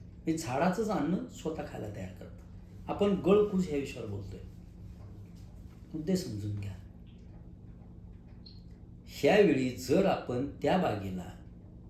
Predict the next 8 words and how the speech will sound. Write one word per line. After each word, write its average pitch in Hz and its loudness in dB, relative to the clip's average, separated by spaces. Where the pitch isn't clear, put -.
पानाचा 220 6
आकार 190 6
मर्यादित 131 2
ठेवला, 98 -2
पानाची 190 -2
संख्या 180 4
मर्यादित 110 -4
ठेवली, 98 -4